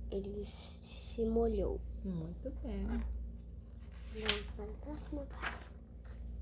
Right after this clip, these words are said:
Speaker 1: O grilo tava com uma pena pulando, mas a pena não aguentou. Pulou bem alto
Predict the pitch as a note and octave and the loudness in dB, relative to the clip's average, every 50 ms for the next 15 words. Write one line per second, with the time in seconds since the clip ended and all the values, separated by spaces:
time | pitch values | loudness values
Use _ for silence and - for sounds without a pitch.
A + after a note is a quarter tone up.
0 | - - - - - - - - - D4 C#4+ C#4 C4 A#3 A#3+ C#4 C#4+ C4+ B3+ A3+ | -6 -6 -6 -6 -6 -6 -6 -2 2 4 6 6 6 6 6 8 8 8 8 8
1 | G#3 G3+ - - - - - - - - - - - - - - - - - - | 6 4 0 -2 -6 -8 -8 -8 -6 -4 -4 -4 -2 -2 0 0 0 -2 -2 -4
2 | - - - - - - - - - - - - - - B3 A#3+ B3 B3 A#3+ A#3+ | -6 -8 -8 -8 -8 -8 -8 -10 -10 -10 -10 -8 -4 0 2 2 4 2 2 -2
3 | A#3 - - C4+ B3+ B3+ B3+ B3+ B3+ B3 - - - - - - - - - - | -2 -2 0 2 2 4 4 6 6 4 4 2 -2 -4 -4 -4 -4 -2 -2 -2
4 | - - - - - - - - - - G#3 G#3 G#3+ A3+ G#3+ G3 F3 - - - | -2 -2 -2 -4 -4 -4 -6 -6 -2 2 4 6 6 6 6 4 2 0 -2 -6
5 | - - - - - - - - - - - - - - - F4 F#4 F4+ C#4+ A#3+ | -6 -6 -6 -6 -6 -4 -4 -4 -4 -2 -4 -4 -6 2 10 12 12 12 12 12
6 | G3+ - - - - - - - - - - - - - - - - - - - | 12 10 8 4 0 -2 -6 -8 -8 -8 -6 -4 -4 -2 -2 -2 0 -2 -2 -2
7 | - - - - - - - - - - - - - - - - - - - - | -4 -6 -6 -6 -6 -6 -8 -10 -10 -12 -14 -12 -12 -12 -12 -10 -8 -8 -6 -4
8 | - - - - - - - - A3+ A3+ A#3 A#3 G#3+ G3+ F#3+ F#3+ F#3+ - - - | -4 -2 -2 -2 -2 0 0 2 2 4 4 6 6 6 6 6 4 0 -2 -4
9 | - - - - - A3+ A3+ - A#3 A#3 A3+ A3 G#3+ G#3+ G#3+ G#3+ A3 A3 A3 G#3+ | -6 -6 -4 -4 -4 -4 -4 -2 0 2 4 4 6 6 8 8 8 8 8 8
10 | G#3 G3+ F#3+ F#3+ F#3+ F#3+ F#3 - - F#3+ G3 G3+ - - - - - - - - | 8 6 6 6 4 4 2 2 2 2 2 2 2 0 -2 -2 -4 -4 -6 -8
11 | - - - - - - - - - - - - - - C#4 C#4 C#4 C4+ C4 C4 | -8 -8 -6 -6 -6 -6 -6 -6 -6 -4 -4 -4 -4 0 2 4 4 4 6 4
12 | C4 C4 C4 C4 C4 C4 C4+ C4+ C4+ - - B3+ B3 A#3+ C#4+ | 4 4 4 4 4 4 4 2 2 0 -2 -2 -2 -2 -4